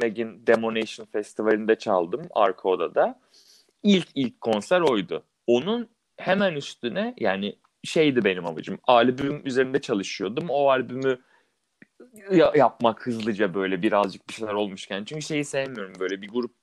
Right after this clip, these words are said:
bir şey çıkıyor mesela ortaya normal zamandan bahsediyorum. covid olmadığı bir zamandan bahsediyorum. Ortaya çıkıyor mesela bir grup ve böyle, e, Instagram'ında fotoğraflar paylaşmaya başlıyor.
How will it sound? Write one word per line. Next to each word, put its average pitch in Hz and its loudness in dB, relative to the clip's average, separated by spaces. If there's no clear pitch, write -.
bir - -10
şey 123 -8
çıkıyor 135 -4
mesela 98 2
ortaya 90 -2
normal 98 -2
zamandan 87 -2
bahsediyorum. 87 -16
covid 92 0
olmadığı 90 0
bir 78 -8
zamandan 87 -4
bahsediyorum. 110 -6
Ortaya 131 4
çıkıyor 143 2
mesela 95 0
bir 82 -4
grup 123 -2
ve 113 6
böyle, 127 4
e, - -14
Instagram'ında 131 -2
fotoğraflar 123 -2
paylaşmaya 82 -4
başlıyor. 65 -12